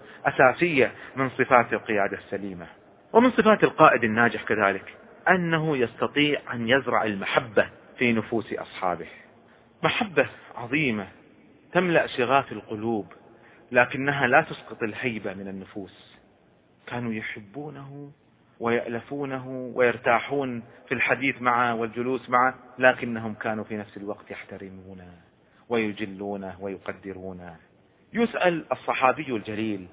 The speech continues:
خبيب ابن عدي من خيرة أصحاب النبي صلى الله عليه وسلم، قبضت عليه قريش وقرروا إعدامه، فعلقوه على صليب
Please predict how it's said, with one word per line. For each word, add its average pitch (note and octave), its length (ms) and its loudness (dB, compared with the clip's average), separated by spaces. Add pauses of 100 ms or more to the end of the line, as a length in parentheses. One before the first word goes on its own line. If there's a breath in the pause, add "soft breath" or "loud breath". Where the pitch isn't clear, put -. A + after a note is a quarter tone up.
(500)
خبيب B2+ 440 2 (680)
ابن A#2+ 200 -4
عدي G#2 680 -6
من A#2+ 100 -14
خيرة - 460 -8
أصحاب G#2+ 440 -4
النبي G#2 260 -8
صلى G#2 80 -8
الله G2 220 -4
عليه B2 100 0
وسلم، A#2 120 -4
قبضت C3+ 440 6
عليه B2 340 2
قريش C3+ 500 4 (640 loud breath)
وقرروا B2 800 8
إعدامه، G#2+ 440 6 (640)
فعلقوه C3+ 640 8
على A#2 240 10
صليب B2 360 2